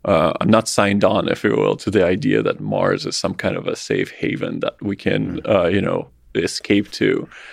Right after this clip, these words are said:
Speaker 1: right? Mars sucks, right? Like, living on Mars,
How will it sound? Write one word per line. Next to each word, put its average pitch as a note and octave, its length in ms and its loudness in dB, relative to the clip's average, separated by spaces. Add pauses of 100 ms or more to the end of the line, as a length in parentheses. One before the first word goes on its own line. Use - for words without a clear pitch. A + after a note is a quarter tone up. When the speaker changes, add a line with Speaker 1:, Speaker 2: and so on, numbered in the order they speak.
(200)
Speaker 1:
right? G#2+ 280 4 (1000)
Mars D#3 300 2
sucks, - 440 -4 (140)
right? - 300 0
Like, - 260 -2 (180)
living B2 440 2
on F#2+ 180 2
Mars, G2 580 2